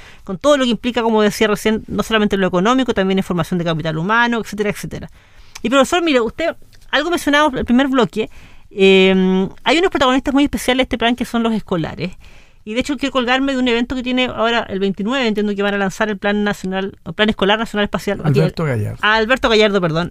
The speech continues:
Speaker 1: Lorca. Alberto Gallardo Lorca en Punitaqui. Cuéntame un poquito, un poco acerca de esta actividad. Primero que todo, ¿por qué Punitaqui? ¿Cómo, y cómo uno, uno se imagina escolares trabajando en esto,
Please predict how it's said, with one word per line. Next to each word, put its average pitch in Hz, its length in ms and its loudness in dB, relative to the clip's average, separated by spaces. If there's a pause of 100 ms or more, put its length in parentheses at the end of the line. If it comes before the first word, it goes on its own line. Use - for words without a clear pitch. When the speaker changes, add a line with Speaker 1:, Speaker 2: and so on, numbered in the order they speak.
(140)
Speaker 1:
Lorca. 170 320 -6
Alberto 214 300 -4
Gallardo 208 240 2
Lorca 262 320 0
en 240 180 0
Punitaqui. 185 640 -2 (640)
Cuéntame 415 300 2
un 370 80 4
poquito, 294 420 2 (480)
un 233 160 -16
poco 302 160 -6
acerca 330 220 -2
de 370 60 0
esta 359 100 -2
actividad. 240 420 4 (160)
Primero 320 240 0
que 302 80 -2
todo, 349 160 -2
¿por 277 160 -6
qué 359 160 0
Punitaqui? 311 720 2
¿Cómo, 320 420 -2
y 254 140 -4
cómo 359 200 0 (200)
uno, 330 200 0
uno 277 120 -2
se - 100 -6
imagina 285 320 0
escolares 277 500 2
trabajando 269 460 0
en 269 80 -6
esto, 277 340 -4